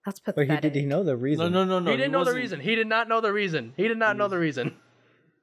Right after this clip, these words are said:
Speaker 4: I
Speaker 3: was
Speaker 4: told him the reason, and he was livid afterwards.
Speaker 2: Rightfully so.
Speaker 1: Oh my
Speaker 4: 'Cause
Speaker 1: God.
Speaker 4: he was just like, "Oh, they wanna go to D C. I have work stuff to do. Uh, but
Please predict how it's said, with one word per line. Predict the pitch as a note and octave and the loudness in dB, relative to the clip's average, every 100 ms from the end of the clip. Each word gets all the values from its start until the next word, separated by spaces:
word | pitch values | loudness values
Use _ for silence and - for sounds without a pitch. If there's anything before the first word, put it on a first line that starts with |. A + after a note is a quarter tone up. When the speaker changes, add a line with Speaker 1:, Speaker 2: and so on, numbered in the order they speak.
| _ _ - - D#3 | _ _ -20 -4 2
Speaker 4:
I | G3+ | 4
Speaker 3:
was | B2 | 2
Speaker 4:
told | B2+ G#3 B3 | -2 0 0
him | C4+ | 0
the | B3+ | -2
reason, | A#3 A#3 C4 B3+ - | -2 -2 -4 -2 0
and | F#3 | 0
he | G3+ | 2
was | F#3+ | 0
livid | D#3 D#3+ D3 | 0 0 2
afterwards. | B2+ A#2 A#2 A#2 B2 - _ _ _ _ _ _ _ _ _ _ - B2+ B2+ B2 | 0 0 -4 -4 -8 -20 _ _ _ _ _ _ _ _ _ _ -14 -12 -10 -8
Speaker 2:
Rightfully | A2 G#2+ A2+ A2+ G#2+ | -6 -6 -6 -8 -8
so. | A#2+ A#2 B2 - _ _ _ _ - | -8 -10 -14 -20 _ _ _ _ -12
Speaker 1:
Oh | |
my | E3 | 0
Speaker 4:
'Cause | E3+ F3 | 2 4
Speaker 1:
God. | F#3 | 2
Speaker 4:
he | G#3+ | 0
was | B3 | 0
just | A3+ G#3+ | 0 0
like, | F#3+ | 0
"Oh, | F3 E3 | 0 2
they | E3 | 2
wanna | E3+ E3 | 0 0
go | D#3+ | 0
to | D3 | 0
D | D3 | -2
C. | - E3+ C#3+ | -4 -4 -2
I | C3 | 0
have | D3+ E3 C3+ | 0 0 -2
work | B2 D3 D#3 | -2 -2 -2
stuff | - A#2+ | -4 -6
to | A#2+ | -6
do. | A#2 A#2+ B2+ _ _ - | -6 -6 -8 _ _ -6
Uh, | C3 B2 A#2 A2 A#2 A#2+ C#3+ - - _ _ - | 0 2 2 2 0 -4 -10 -20 -20 _ _ 2
but | D3 C#3 | 2 2